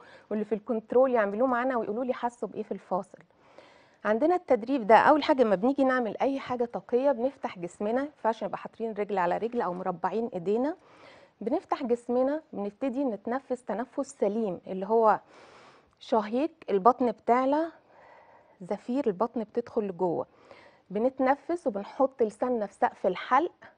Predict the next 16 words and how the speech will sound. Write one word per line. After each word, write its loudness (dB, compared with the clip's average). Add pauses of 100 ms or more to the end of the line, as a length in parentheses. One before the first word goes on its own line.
(160)
علشان -4
هو 2
التقاء -2
مسارات 0
الطاقة، 0 (800)
فبيخلي 2
الطاقة 0
تجري -2
كويس 2
في -6
الجسم. -8 (800)
بس، 2
ونبتدي -4 (140)
نسخن -4
إيدينا -4
كده، -6